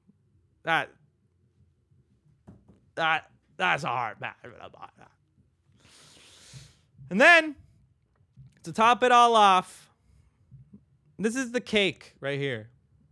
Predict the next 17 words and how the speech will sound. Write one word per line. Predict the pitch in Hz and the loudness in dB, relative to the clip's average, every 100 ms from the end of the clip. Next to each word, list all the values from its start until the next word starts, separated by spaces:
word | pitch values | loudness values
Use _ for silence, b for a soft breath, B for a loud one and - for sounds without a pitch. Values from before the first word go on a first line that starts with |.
| _ _ _ _ _ _ _ b b b b b | _ _ _ _ _ _ _ b b b b b
We | 170 | -4
got | 208 165 | -2 -2
Hillary | 202 202 185 | -2 -2 -4
Clinton. | - 165 139 123 113 _ _ _ _ _ - - | -6 -12 -12 -16 -18 _ _ _ _ _ -20 -10
And | 170 175 175 175 - - _ _ _ _ _ _ _ _ _ _ _ _ _ _ _ _ _ _ _ _ _ _ _ _ - | -8 -6 -8 -10 -20 -20 _ _ _ _ _ _ _ _ _ _ _ _ _ _ _ _ _ _ _ _ _ _ _ _ -12
let | 226 | -10
me | |
say | 269 247 | -2 -2
a | |
thing | 208 208 | -2 -6
or | |
two. | 202 220 220 220 _ _ _ _ _ | -6 -10 -12 -14 _ _ _ _ _
I | 180 | -8
feel | - 226 220 | -6 -4 -2
like | 208 196 - _ _ _ _ - | -2 -2 -8 _ _ _ _ -8
right | 156 165 | -4 -4
now, | 147 143 143 151 180 208 | -6 -8 -6 -6 -8 -12